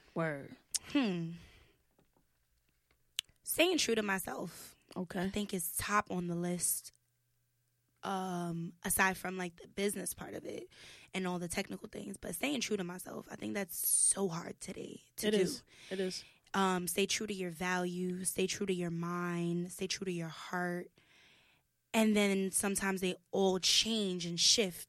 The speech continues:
Speaker 2: at different times where you have to apply one over the other.
Speaker 1: Right.
Speaker 2: And I think if I stay true to myself and my value, I'll attract that.
Speaker 1: Mm.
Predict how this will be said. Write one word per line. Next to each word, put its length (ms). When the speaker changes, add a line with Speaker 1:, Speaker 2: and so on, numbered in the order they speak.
Speaker 2:
at 140
different 320
times 280
where 80
you 60
have 140
to 100
apply 380
one 240
over 160
the 180
other. 380
Speaker 1:
Right. 320
Speaker 2:
And 120
I 100
think 560
if 180
I 120
stay 320
true 220
to 80
myself 680
and 100
my 140
value, 720
I'll 180
attract 680
that. 280
Speaker 1:
Mm. 180